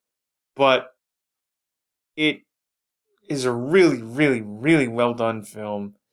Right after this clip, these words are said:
Uh, if you, if you're gonna see a movie, and if you wanna see a movie at this time of year, catch it while it's in theaters.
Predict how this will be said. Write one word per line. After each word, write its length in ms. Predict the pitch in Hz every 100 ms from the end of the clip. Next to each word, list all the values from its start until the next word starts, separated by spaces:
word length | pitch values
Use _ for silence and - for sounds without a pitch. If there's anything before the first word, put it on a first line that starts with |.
| _ _ _ _
Uh, 180 | 104 101
if 80 | 101
you, 200 | 110 110 _
if 120 | 117
you're 140 | 117 120
gonna 180 | 196 190
see 220 | - 131
a 40 |
movie, 260 | 120 120 117
and 80 | 110
if 100 | 107
you 120 | 104
wanna 300 | 120 156 156
see 220 | - 127
a 40 |
movie 280 | 120 120 113
at 80 | 113
this 160 | 120 120
time 220 | 123 117
of 60 |
year, 420 | 117 117 117 117 - _ _ _ _ _ _
catch 280 | - 196 202
it 120 | 185
while 200 | 143 143
it's 140 | 135 -
in 180 | 113 101
theaters. 600 | 113 110 104 101 101